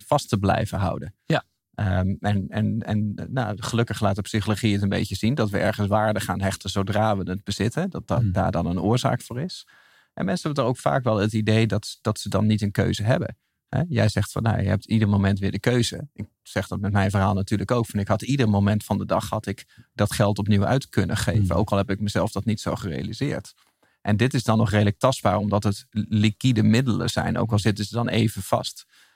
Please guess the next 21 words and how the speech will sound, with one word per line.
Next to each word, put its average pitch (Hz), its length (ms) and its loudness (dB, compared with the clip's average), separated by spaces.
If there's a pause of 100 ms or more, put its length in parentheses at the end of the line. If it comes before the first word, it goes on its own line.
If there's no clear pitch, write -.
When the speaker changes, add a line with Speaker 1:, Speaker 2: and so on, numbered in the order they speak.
(180)
Speaker 1:
Maar 98 160 2
dat 101 120 2
is - 60 -10
natuurlijk 113 300 2
met 104 140 2
alles 135 280 2
in 120 60 4
je 104 160 2
leven. - 380 -4
Hè? 120 140 0
Met, 104 240 -6
met 110 180 -10
vrienden, 110 320 2
maar 101 140 2
ook 110 120 2
het 104 100 2
huis 107 280 4
waar 107 200 4
je 104 100 2
in 110 100 0
woont. 104 360 2